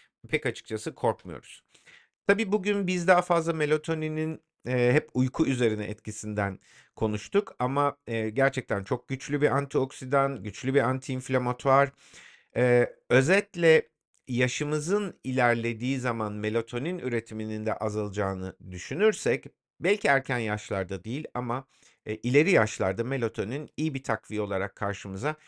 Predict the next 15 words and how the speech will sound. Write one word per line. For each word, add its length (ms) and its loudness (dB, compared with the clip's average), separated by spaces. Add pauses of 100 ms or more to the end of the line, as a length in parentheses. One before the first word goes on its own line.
(140)
çıkabilir. 500 -2
Ancak 420 2
bununla 300 -2
ilgili 380 -4
veriler 420 0
de, 180 0 (260)
e, 80 -4
yavaş 520 4
yavaş 300 -2
birikiyor 440 -4
diyelim. 340 0 (360)
Ne 120 2
zaman 420 4
veriler 500 0
daha 340 -4